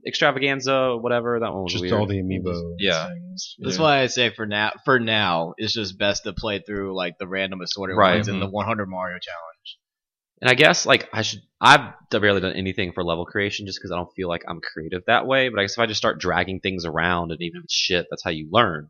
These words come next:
Speaker 1: right? I mean,
Speaker 4: <laughs> That might
Speaker 3: Of
Speaker 4: be, like, a
Speaker 3: course. <laughs>
Speaker 4: crazy level, like, "Oh shit, I gotta, like,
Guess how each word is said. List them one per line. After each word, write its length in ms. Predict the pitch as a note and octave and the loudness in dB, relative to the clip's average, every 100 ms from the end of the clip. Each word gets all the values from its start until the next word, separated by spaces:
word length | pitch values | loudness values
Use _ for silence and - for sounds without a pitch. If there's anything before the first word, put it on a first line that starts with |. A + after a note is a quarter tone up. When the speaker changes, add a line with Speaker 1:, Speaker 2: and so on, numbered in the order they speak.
| A2 | 0
Speaker 1:
right? 300 | B2+ B2+ B2 | 0 2 0
I 60 | E3 | 0
mean, 300 | F3 D3 A#2 | 0 0 4
Speaker 4:
<laughs> 20 | |
That 160 | A#2+ | 4
might 140 | D#3+ B2 | 6 6
Speaker 3:
Of 40 | |
Speaker 4:
be, 100 | A#2 | 8
like, 200 | C#3 B2+ B2 | 8 8 8
a 60 | |
Speaker 3:
course. 160 | C#3+ F3 | 6 8
<laughs> 0 | |
Speaker 4:
crazy 340 | D3+ C3+ C#3+ | 8 8 8
level, 300 | A#2+ C#3 C3 A2+ | 8 8 8 6
like, 120 | G#2+ | 4
"Oh 160 | E3 C3 | 4 4
shit, 160 | - B2+ | 2 2
I 40 | |
gotta, 200 | C#3+ C#3 | 0 0
like, 140 | B2+ | -4